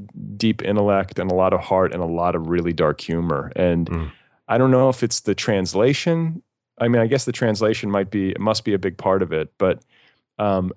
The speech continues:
Speaker 1: those books always struck me in terms of, uh,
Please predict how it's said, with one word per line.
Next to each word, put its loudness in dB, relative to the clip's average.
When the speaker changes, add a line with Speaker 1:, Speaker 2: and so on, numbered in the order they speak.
Speaker 1:
those 2
books 0
always 4
struck -2
me -4
in -4
terms -4
of, -10
uh, -4